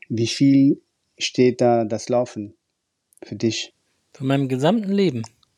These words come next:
Speaker 1: Genau. Wo siehst du das Laufen? Also, äh, wie viel prozentual oder so in
Speaker 2: Okay, ja, ich kann das ja mal, äh, versuch's mal erst mal in 'nem Bild. Ich würde jetzt bei 'nem Kuchen, ja, da würde ich sagen, so,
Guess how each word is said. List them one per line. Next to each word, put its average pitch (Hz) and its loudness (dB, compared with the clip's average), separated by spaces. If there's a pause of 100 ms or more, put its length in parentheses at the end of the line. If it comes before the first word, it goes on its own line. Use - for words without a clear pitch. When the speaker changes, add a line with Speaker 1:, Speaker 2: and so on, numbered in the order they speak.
(140)
Speaker 1:
Genau. 120 0 (500)
Wo 123 4
siehst 127 -2
du 127 0
das - 0
Laufen? 117 0 (320)
Also, 107 -8
äh, 104 -6
wie 113 -6
viel 113 -6
prozentual 117 0
oder 110 -2
so 110 2
in 113 0
Speaker 2:
Okay, 110 -4
ja, 123 -4
ich - -8
kann 170 -2
das 156 -2
ja 147 -4
mal, 135 -10
äh, 143 -6
versuch's 143 -6
mal 135 -4
erst - -10
mal 123 -2
in 120 -2
'nem 117 0
Bild. 143 2
Ich - -8
würde 127 0
jetzt 123 -4
bei 120 -2
'nem 117 -2
Kuchen, 151 -2
ja, 123 -2
da 120 -4
würde 131 -2
ich 127 -8
sagen, 120 -4
so, 117 -8